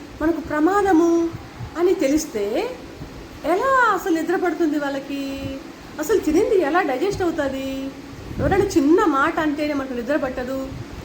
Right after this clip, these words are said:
ఫుడ్ కూడా అలాంటిది. ఓకే, ముప్పు లేనివాడు మొదటి సుజ్ఞానిరా.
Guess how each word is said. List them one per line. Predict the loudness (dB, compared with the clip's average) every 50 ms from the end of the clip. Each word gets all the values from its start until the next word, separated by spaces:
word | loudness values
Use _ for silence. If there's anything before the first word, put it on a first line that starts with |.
| -12 -6 -6
ఫుడ్ | -4 -2 0 0 2 2 0 0
కూడా | 0 2 2 2 2 0 -2 -6 -10 -12 -14 -12
అలాంటిది. | -10 -8 -6 -6 -6 -6 -6 -6 -6 -8 -8 -8 -10 -10 -12 -12 -14 -16 -16 -16 -16 -16 -16 -14 -14 -14 -12 -10 -8
ఓకే, | -8 -6 -2 -2 0 0 -2 -4 -8 -12 -14 -14 -14 -14 -14 -14 -14 -14 -12 -12 -12 -12 -14 -14 -14 -14 -14 -14 -14 -6 -2
ముప్పు | -2 -2 -2 2 2 4
లేనివాడు | 4 6 4 4 4 4 2 2 2 0 0
మొదటి | 0 0 0 0 0 0 0
సుజ్ఞానిరా. | -2 -2 -4 -6 -6 -4 -4 -4 -4 -4 -4 -4 -4 -6 -8